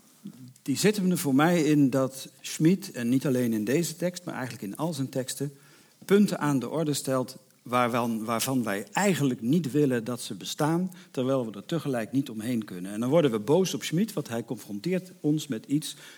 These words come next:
waar we eigenlijk ofwel denken voorbij te zijn, want we zijn richting wereldvrede, in, un-,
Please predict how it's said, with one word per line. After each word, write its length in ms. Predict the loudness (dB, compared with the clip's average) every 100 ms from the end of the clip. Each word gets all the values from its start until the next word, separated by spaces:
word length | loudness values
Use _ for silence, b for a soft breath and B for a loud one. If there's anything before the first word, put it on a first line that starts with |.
| B
waar 120 | -6 -4
we 60 |
eigenlijk 600 | -2 0 0 0 -2 -8 _ b b b b b 2
ofwel 440 | 2 4 4 4
denken 380 | 4 4 4 0
voorbij 500 | -4 -4 -2 -2 0
te 120 | 0
zijn, 260 | 0 2 4
want 180 | 2 0
we 80 | -4
zijn 200 | -4 -4
richting 360 | -6 -4 -2
wereldvrede, 760 | 0 0 0 -4 0 2 2 0
in, 180 | -2 -2
un-, 200 | -4